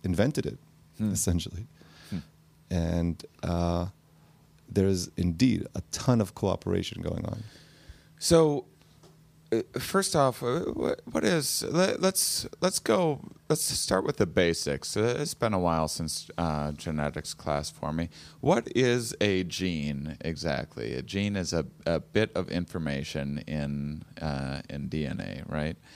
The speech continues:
Speaker 2: And, and
Speaker 1: Right.
Speaker 2: h-, how are you, it, it, what tools are we using to, uh, to look at genes?
Speaker 1: Okay. So, uh, a gene is a bit of information. A gene is, is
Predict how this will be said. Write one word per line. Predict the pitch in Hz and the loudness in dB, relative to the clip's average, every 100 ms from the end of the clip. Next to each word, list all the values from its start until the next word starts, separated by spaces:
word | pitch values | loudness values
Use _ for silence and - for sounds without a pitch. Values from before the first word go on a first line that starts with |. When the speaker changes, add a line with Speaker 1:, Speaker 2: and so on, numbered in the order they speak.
| - - - - | -20 -20 -8 0
Speaker 2:
And, | 92 90 85 - | 2 2 -2 0
and | 92 | 0
Speaker 1:
Right. | 87 87 | 2 0
Speaker 2:
h-, | - | -4
how | - 110 139 | -6 0 2
are | 156 | 4
you, | 117 104 98 95 95 - - - - | 4 4 4 4 0 -4 -16 -20 0
it, | 110 113 - - _ _ | 4 4 0 -16 _ _
it, | - 113 | 2 4
what | - 160 - | 4 2 0
tools | - 135 120 107 | -2 2 4 4
are | 92 | 4
we | 90 | 4
using | 85 76 73 73 73 73 | 2 2 0 -2 -4 -4
to, | - 80 76 71 71 76 90 - | -4 -2 0 2 0 -4 -10 -12
uh, | - 73 | -10 -10
to | - 92 | -4 -2
look | 76 73 82 | 0 0 -2
at | - | -4
genes? | - 55 50 50 - - - - - - - - - | -8 -10 -10 -12 -10 -12 -12 -16 -20 -20 -12 -8 -2
Speaker 1:
Okay. | 90 98 90 - - | 0 0 -2 -8 -16
So, | - - 123 - _ _ _ _ 151 - - | 0 4 4 2 _ _ _ _ -18 -18 -6
uh, | - 95 - | 0 0 0
a | 110 | -2
gene | 98 90 123 123 117 | -2 2 4 4 2
is | 117 120 101 | 2 2 2
a | 92 | 0
bit | - 110 | 2 0
of | 101 95 | 0 -4
information. | - 98 - 92 101 120 123 | -2 -4 0 0 0 0 -2
A | 95 | -2
gene | 87 117 120 | 2 4 6
is, | 104 85 | 4 2
is | - 98 87 | -2 -2 -2